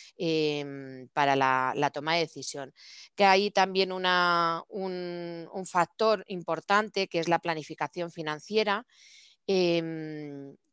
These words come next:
que se debe tener en cuenta, eh, muy mucho a la hora de, de, de planificar la jubilación, puesto que al final ten-, deben existir garantías de que la persona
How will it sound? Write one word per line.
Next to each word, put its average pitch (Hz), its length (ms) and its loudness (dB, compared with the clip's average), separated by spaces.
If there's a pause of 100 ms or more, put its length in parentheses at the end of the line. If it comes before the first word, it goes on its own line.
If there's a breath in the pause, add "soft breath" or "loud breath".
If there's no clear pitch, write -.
que 170 180 2
se 160 180 2
debe 165 180 4
tener 170 240 -2
en 170 140 -6
cuenta, 170 960 2
eh, 139 920 -6
muy 156 260 -10
mucho 160 300 -8
a 175 40 -2
la 160 100 4
hora 156 200 4
de, 165 340 2
de, 139 680 0
de 151 140 -2
planificar 147 560 -2
la 151 80 0
jubilación, 143 480 -4
puesto 151 240 -10
que 135 240 -4 (380 loud breath)
al 160 120 0
final 160 460 2
ten-, 156 260 -2 (720)
deben 160 280 4
existir 165 420 0
garantías 165 640 2
de 190 100 -4
que 156 120 0
la 139 100 2
persona 147 500 -4